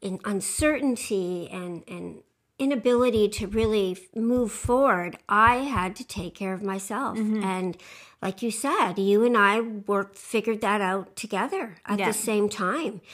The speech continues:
Speaker 2: Yeah.
Speaker 1: Because you were this am-, ambitious person, not mom at the time, but this ambitious person who wasn't taking care of your, herself either.
Speaker 2: Mm-mm.
Speaker 1: Oh my gosh, no.
Speaker 2: Twenty-five years old on the road to burnout before kids.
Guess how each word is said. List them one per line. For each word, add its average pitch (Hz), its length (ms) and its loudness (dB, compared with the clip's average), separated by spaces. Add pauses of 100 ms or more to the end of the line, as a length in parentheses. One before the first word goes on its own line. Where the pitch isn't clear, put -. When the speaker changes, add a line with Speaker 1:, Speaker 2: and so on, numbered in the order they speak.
Speaker 2:
Yeah. 190 160 -6
Speaker 1:
Because 233 320 4
you 277 200 6
were 381 140 4
this 269 240 2
am-, 214 340 4 (240)
ambitious 233 560 2
person, 220 680 0
not 214 260 6
mom 240 380 6
at 247 140 -2
the 202 80 -6
time, 190 340 0
but 196 240 -2
this 208 160 -2
ambitious 233 480 0
person 240 460 -2 (160)
who 247 180 2
wasn't 214 380 4
taking 202 280 -4
care 190 180 -4
of 202 100 -8
your, 196 100 -2
herself 233 460 -4
either. 208 360 0
Speaker 2:
Mm-mm. 185 240 -6
Speaker 1:
Oh 254 140 4
my 226 160 2
gosh, 180 380 0
no. 226 380 2
Speaker 2:
Twenty-five 254 540 2
years 208 140 0
old 208 200 0
on 190 180 2
the 185 80 -4
road 180 240 -4
to 185 80 -8
burnout 170 400 -6
before 165 320 -6
kids. 147 340 -8